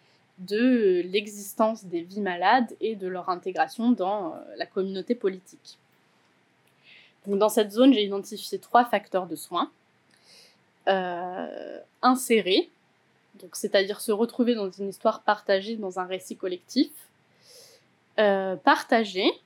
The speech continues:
donc ne pas être le seul malade dans la ville et savoir qu'il y a d'autres malades dans la ville qui, qui peuvent faire réseau, qui peuvent, euh, constituer un tissu social et visibiliser l'existence de cette institution de soins et des vies qu'elle abrite.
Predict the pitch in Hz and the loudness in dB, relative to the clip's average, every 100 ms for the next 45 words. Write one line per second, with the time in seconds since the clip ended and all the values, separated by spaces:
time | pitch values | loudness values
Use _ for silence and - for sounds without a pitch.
0 | _ 214 190 202 185 269 269 214 196 - | _ -14 -6 -6 4 4 4 -2 -2 4
1 | 247 247 208 208 208 190 185 185 233 226 | 4 6 4 0 -2 -4 -6 -4 -6 -4
2 | 180 - 214 214 233 - 180 190 208 208 | -6 2 2 4 -2 -4 -6 -6 -8 -6
3 | 180 185 175 175 196 208 - 170 165 160 | -6 -8 -8 -8 -8 -14 -14 -14 -14 -18
4 | _ - - 220 - 208 180 196 - 247 | _ -8 -2 -2 0 -2 0 -4 -2 0
5 | 277 - - 190 180 175 165 - - - | 0 -4 -6 -4 -4 -6 -6 -10 -14 -16
6 | - 220 202 185 220 196 - 202 - 208 | -12 -10 -10 -8 -4 -2 -4 -16 -18 -4
7 | 180 - 202 285 226 _ _ _ - _ | -4 2 2 2 -2 _ _ _ -20 _
8 | _ _ 196 226 262 - 185 220 208 196 | _ _ 4 6 4 2 -4 -6 -6 -10
9 | 190 185 185 240 208 190 175 175 - 220 | -10 -6 2 4 4 0 -4 -8 -2 -2
10 | - 190 202 - 180 175 - 214 190 185 | -4 -8 -8 -4 -4 -4 -12 -16 -18 -12
11 | 208 185 147 - 214 - _ _ _ _ | -8 -8 -8 -4 -4 -4 _ _ _ _
12 | _ _ _ 233 202 190 226 214 180 - | _ _ _ 0 2 2 0 0 0 -4
13 | - - | -18 -20